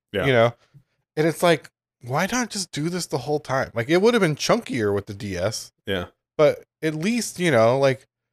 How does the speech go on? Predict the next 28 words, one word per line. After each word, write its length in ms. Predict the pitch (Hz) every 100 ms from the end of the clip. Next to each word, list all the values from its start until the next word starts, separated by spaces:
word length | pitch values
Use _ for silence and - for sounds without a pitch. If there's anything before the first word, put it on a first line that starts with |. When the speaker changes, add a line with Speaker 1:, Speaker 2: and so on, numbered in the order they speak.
| _ _ _ 135
Speaker 2:
th-, 260 | 151 170 180
you 100 | 214
don't 120 | 254
have 80 | 240
to 60 |
make 180 | 202 220
it 80 | 170
spaceship 560 | - - 220 208 104 85
shaped, 500 | - 87 - - - -
right? 240 | 151 165
Like, 260 | 151 143 131
it 120 | 139
doesn't 260 | 180 180 139
have 340 | 139 165 -
to 80 | 117
be 220 | 135 160
so 260 | - 139 131
fucking 680 | - 139 113 107 98 95 _ _
Speaker 1:
It's 120 | 147 -
stupid. 400 | - 127 123 -
Speaker 2:
weird. 340 | 277 87 65 _ _ _
Yeah, 220 | 208 190
so 160 | - 180
Speaker 1:
<laughs> 120 | -
Speaker 2:
stupid, 440 | - 226 262 - - 117
Speaker 1:
Yeah. 100 | 95
Speaker 2:
right? 320 | 92 143 175 135
Like, 300 | 127 110